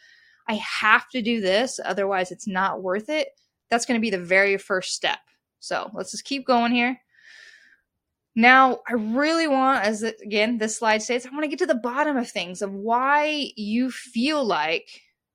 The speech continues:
you don't have the time that other people have in order to get into the gym. Because as this example gives, um,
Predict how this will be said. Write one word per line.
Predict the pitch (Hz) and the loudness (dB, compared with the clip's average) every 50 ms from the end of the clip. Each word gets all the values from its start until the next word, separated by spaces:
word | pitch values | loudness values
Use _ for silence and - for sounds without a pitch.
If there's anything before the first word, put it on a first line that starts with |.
| _ _ _ _ _ _ _ _ _ _ | _ _ _ _ _ _ _ _ _ _
you | 214 214 233 | -2 2 4
don't | 262 269 247 - | 4 4 4 2
have | - 220 220 226 220 | 0 0 0 0 0
the | 202 190 | -2 -6
time | - - 196 185 190 202 208 220 233 247 240 220 - | -8 -8 -6 -4 -4 -2 -2 -2 -4 -4 -6 -4 -4
that | 190 175 175 175 175 175 170 - _ _ - | -2 0 2 2 2 0 -2 -4 _ _ -4
other | 208 208 208 202 | -2 -2 -2 -2
people | 196 208 196 - 151 135 - | -4 -6 -8 -6 -8 -6 -4
have | 180 160 147 151 151 - _ _ _ _ _ _ _ - | -4 -4 -4 -6 -8 -12 _ _ _ _ _ _ _ -12
in | 196 190 | -10 -6
order | 180 175 180 175 | -6 -4 -4 -6
to | - - | -6 -8
get | 185 - 190 - | -6 -6 -6 -6
into | - 170 | -6 -10
the | 165 165 | -14 -16
gym. | 165 175 165 147 143 175 185 | -10 -8 -6 -6 -6 -8 -12
Because | 180 - - 196 185 180 180 180 180 180 - - _ _ _ - - - - _ _ _ _ _ - | -14 -6 -2 -2 0 2 2 0 0 -4 -8 -12 _ _ _ -20 -20 -20 -20 _ _ _ _ _ 2
as | 208 220 233 240 220 | 4 4 4 2 0
this | 240 254 233 - - | 0 -2 -2 -2 -4
example | 208 - 202 202 202 220 208 196 175 | -6 -4 -2 -2 -2 -2 -2 -4 -6
gives, | 175 180 190 190 185 170 165 165 170 - - - | -4 0 2 2 4 2 0 -2 -4 -8 -6 -2
um, | - 185 185 180 165 160 165 180 | 0 2 2 2 0 -2 -6 -10